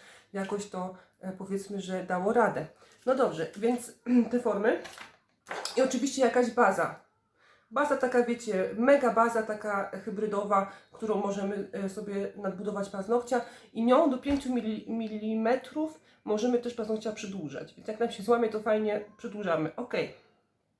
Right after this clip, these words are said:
Paznokieć musi być oczywiście przygotowany, otłuszczony, skórki i tak dalej, i tak dalej. Musi być przygotowany tak jak po takie,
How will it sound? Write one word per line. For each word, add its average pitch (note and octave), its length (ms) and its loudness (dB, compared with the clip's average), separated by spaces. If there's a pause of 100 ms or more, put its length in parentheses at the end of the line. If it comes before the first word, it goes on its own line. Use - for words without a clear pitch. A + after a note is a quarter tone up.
(440)
Paznokieć A#3+ 360 4
musi G#3 180 -4
być F#3 120 -10
oczywiście E3 340 -12
przygotowany, B3 580 2 (360)
otłuszczony, A#3+ 540 0
skórki A#3+ 400 -6
i - 40 -10
tak F#3+ 140 -4
dalej, G3+ 240 -2
i - 40 -10
tak F#3+ 140 -6
dalej. G#3 260 -2
Musi - 240 -10
być - 80 -18
przygotowany F#3 460 -8
tak F#3+ 180 -10
jak G3 120 -16
po - 120 -10
takie, F#3+ 360 2